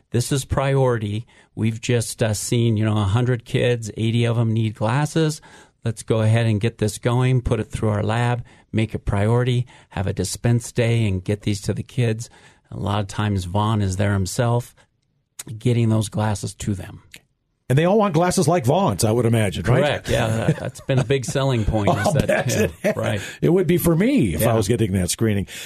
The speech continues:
Speaker 1: Exactly.
Speaker 2: And, and, and, and Doc Mike, I wanna ask you, for parents out there that might be going through this situation and they think, "Ah, I've got a first or second grader. Yeah, they might need glasses, but
Speaker 1: Mm-hmm.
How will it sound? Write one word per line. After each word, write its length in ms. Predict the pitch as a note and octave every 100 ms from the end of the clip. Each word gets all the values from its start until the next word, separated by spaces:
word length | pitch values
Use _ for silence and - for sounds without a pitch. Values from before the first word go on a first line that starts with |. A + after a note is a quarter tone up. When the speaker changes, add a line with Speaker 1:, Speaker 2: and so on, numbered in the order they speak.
| -
Speaker 1:
Exactly. 300 | - B2 -
Speaker 2:
And, 120 | D3 -
and, 240 | - D3+ C#3+ -
and, 160 | C3 -
and 100 | C3+
Doc 240 | D#3 F3
Mike, 160 | C#3 A#2+
I 60 |
wanna 180 | C3 C3
ask 260 | B2+ C3 -
you, 220 | F#2 F2 - - - -
for 100 | -
parents 360 | B2 B2+ A#2
out 180 | A#2 G#2
there 120 | G#2+
that 140 | G2 G#2+
might 200 | A2 C#3+
be 100 | D#3+
going 240 | G#2 D#2
through 140 | - C2+
this 180 | D2+
situation 640 | - C#2 E2+ D2 D2 F2 F2
and 120 | F#2
they 100 | F#2+
think, 220 | F#2 A2+ A2
"Ah, 220 | A#2 A#2+
I've 80 | A2+
got 160 | G2
a 20 | E2
first 260 | E2+ E2
or 60 | D2+
second 340 | - D#2+ E2
grader. 320 | D#2+ D#2 E2
Yeah, 160 | G2 B2+
they 80 | B2+
might 200 | A2+ G2+
need 160 | G#2 F2
glasses, 460 | G2 F#2 F2 F2+
but 160 | - G#2+
Speaker 1:
Mm-hmm. 380 | E2+ D#2+ F2